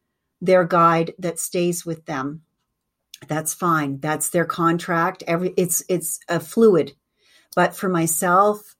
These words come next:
uh, except for Sadie, who's not a guide, she's a guardian, which are the ones that we know, um, from our lifetime,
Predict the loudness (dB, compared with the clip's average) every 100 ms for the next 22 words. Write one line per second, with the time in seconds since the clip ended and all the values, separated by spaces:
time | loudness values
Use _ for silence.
0 | -6 -4 -4 -2 2 2 2 0 4 4
1 | 4 0 -2 2 4 4 4 4 4 2
2 | -2 -2 -2 0 2 4 2 -2 -4 -6
3 | -4 -6 -2 -2 -2 -6 -12 -20 _ 0
4 | 2 2 2 0 -2 -4 -2 0 0 -2
5 | -6 _ _ -4 2 6 6 4 0 _
6 | _ -6 -2 -2 -4 -8 -6 -2 0 0
7 | 0 -2 -4 -6 -4 -4 -6